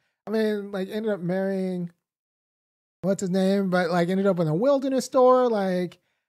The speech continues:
they, they, they gave this black family white people problems and then ended up giving them white people solutions.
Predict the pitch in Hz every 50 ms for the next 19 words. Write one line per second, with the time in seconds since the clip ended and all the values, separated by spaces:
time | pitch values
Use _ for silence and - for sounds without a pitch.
0 | _ _ - 240 262 262 254 254 247 233 214 196 208 220 233 247 247 240 240 240
1 | 240 233 226 226 220 220 214 208 208 202 170 _ - - 226 233 190 208 233 254
2 | 269 269 240 196 226 214 208 190 220 226 226 220 - - 233 240 233 214 190 180
3 | 202 202 185 208 214 202 190 180 220 214 226 214 196 170 165 175 185 190 196 185
4 | 160 165 202 202 202 202 196 170 175 196 196 202 190 185 175 180 185 185 170 190
5 | 185 196 165 - 170 170 208 220 - 147 120 113 - -